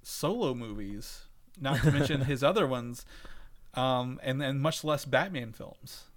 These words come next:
Speaker 2: You know,
Speaker 1: Um,
Speaker 2: maybe, maybe this is just kind of like a general, generalized feeling for an audience that the more lighthearted your movie might be, the
Speaker 1: Yeah.
Speaker 2: easier it kind of is to put up with multiple, uh, iterations.
Speaker 1: Yeah, 'cause that's
Speaker 2: Um, but e-, e-, e-, <laughs> either way, I was telling Chris, like,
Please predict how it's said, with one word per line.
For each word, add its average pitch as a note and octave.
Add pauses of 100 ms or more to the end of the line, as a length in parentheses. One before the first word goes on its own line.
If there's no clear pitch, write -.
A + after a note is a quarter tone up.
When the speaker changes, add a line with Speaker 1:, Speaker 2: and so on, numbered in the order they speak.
(320)
Speaker 2:
You C3
know, E3
Speaker 1:
Um, E3
Speaker 2:
maybe, B3
maybe G#3
this A#3
is G3
just G3
kind F#3
of E3
like D#3+
a C#3+
general, C3
generalized B2+
feeling C#3
for B2
an A2+
audience A#2
that A#2
the A#2+
more B2
lighthearted B2+
your A#2+
movie G#2+
might D3+
be, F#3
the C3
Speaker 1:
Yeah. B2+
Speaker 2:
easier B2
it A#2
kind C3
of A#2
is B2
to A#2
put A#2+
up A#2
with A#2+
multiple, A2+
uh, G#2+
iterations. A2+
Speaker 1:
Yeah, D#3+ (460)
'cause D#3
that's C#3+
Speaker 2:
Um, A#2+
but E3+
e-, A3
e-, G#3+ (460)
e-, E3+
<laughs> -
either F#3+
way, D3
I D3
was C#3+
telling C3+
Chris, C3
like, A#2+